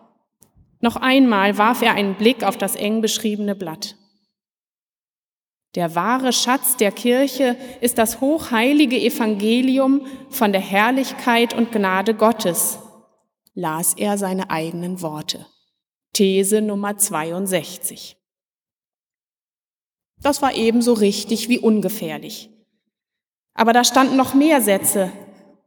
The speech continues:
und diese waren alles andere als ungefährlich.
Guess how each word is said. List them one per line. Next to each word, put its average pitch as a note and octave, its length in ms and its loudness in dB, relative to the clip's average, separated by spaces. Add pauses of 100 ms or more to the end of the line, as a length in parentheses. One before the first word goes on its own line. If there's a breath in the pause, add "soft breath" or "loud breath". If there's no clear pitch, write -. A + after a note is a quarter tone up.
(120)
und A3 160 0
diese A3+ 460 2 (340 loud breath)
waren G#3+ 300 2
alles A#3 260 0
andere C4+ 420 2
als - 180 -6
ungefährlich. F#3+ 960 -4